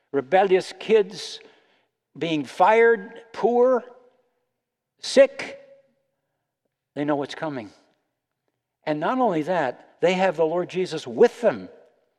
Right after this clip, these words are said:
to carry them and present them before the Father with unspeakable joy. So this morning I wanna, I wanna close by recommending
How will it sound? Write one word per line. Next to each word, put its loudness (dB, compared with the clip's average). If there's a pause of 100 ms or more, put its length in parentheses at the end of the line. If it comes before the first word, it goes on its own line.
(400)
to -12
carry 0
them -8
and -14 (540)
present 2
them -14
before -4
the -2
Father -6
with -8
unspeakable -6
joy. -12 (2000)
So -4 (1500)
this -18
morning -2
I 2
wanna, 0 (200)
I -8
wanna -4
close -2
by -4 (1080)
recommending -6